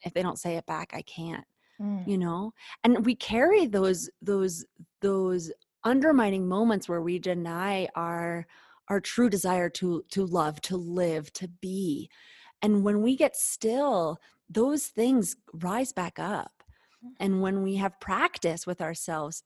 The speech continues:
Speaker 1: they rise and then we let them go. And that's what happens when we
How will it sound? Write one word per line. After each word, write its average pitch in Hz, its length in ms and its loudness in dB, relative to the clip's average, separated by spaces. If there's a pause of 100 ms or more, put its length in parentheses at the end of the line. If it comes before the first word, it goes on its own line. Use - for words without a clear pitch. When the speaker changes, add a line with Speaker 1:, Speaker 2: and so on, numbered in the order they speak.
Speaker 1:
they 220 160 2
rise 208 460 0
and 180 160 -2
then 190 140 -4
we 185 80 -4
let 180 200 -4
them 160 200 -8
go. 160 440 -8 (420)
And 175 140 -6
that's 247 240 -2
what 233 120 0
happens 185 460 -2
when 165 200 -6
we 165 240 -6